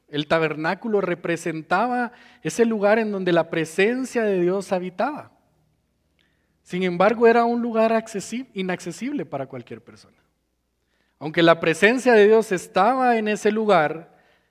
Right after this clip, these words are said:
el pueblo de Dios se comunicaba por medio, con Dios por medio de un sacerdote. Entonces, lo que Juan está diciendo con esta palabra es que Cristo,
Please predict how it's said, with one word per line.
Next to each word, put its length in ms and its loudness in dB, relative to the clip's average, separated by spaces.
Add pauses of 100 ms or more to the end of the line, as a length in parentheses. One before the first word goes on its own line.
(160)
el 140 -10
pueblo 340 4
de 120 4
Dios 160 2
se 120 -8
comunicaba 800 -6
por 140 -8
medio, 540 -6 (360)
con 160 -10
Dios 260 0
por 160 -10
medio 300 -2
de 80 -2
un 340 -12
sacerdote. 680 -14 (2250)
Entonces, 440 0
lo 100 -2
que 100 -10
Juan 300 4
está 300 2
diciendo 640 0 (320)
con 140 -14
esta 180 -6
palabra 680 2 (800)
es 160 -10
que 160 -2
Cristo, 520 0